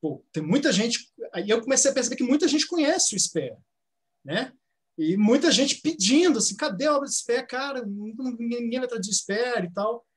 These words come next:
Falei, "Não, tá na hora de botar esse projeto pra rodar." E aí essa parceria com a Fulgor, ela sela o, o momento de falar, "Ok, então vamos fazer, vamos fazer, vamos fazer, botar uma campanha no Catarse."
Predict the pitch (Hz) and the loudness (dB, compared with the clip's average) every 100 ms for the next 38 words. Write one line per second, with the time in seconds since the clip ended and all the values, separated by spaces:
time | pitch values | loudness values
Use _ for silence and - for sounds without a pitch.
0 | _ _ _ 254 254 226 185 175 220 226 | _ _ _ -10 -6 -2 -2 0 2 4
1 | 214 196 214 214 202 - 190 190 190 190 | 4 2 -4 -4 -6 -4 -6 -6 -4 -4
2 | 220 156 113 - _ _ _ - - 147 | -2 -4 -6 -10 _ _ _ -20 -6 0
3 | 165 170 185 190 196 175 170 190 - 175 | 2 2 0 0 2 0 0 -6 -4 -4
4 | 190 196 202 220 - 185 180 185 226 226 | -2 -4 -2 2 4 4 2 -2 -4 -8
5 | _ - 170 - 165 160 151 165 170 240 | _ -16 -12 -4 -4 -4 -4 -6 -8 -12
6 | - _ _ _ _ _ _ - 165 165 | -18 _ _ _ _ _ _ -6 -4 -2
7 | 180 175 131 147 143 196 214 165 175 214 | -2 -4 -4 -8 -2 -2 0 0 0 0
8 | 196 185 180 185 175 208 220 185 170 139 | 0 -2 -2 -2 0 0 -2 -4 -8 -8
9 | 139 160 151 165 160 165 185 196 185 208 | -6 -6 -6 -6 -4 -4 -4 -4 -2 0
10 | 226 240 | -2 -4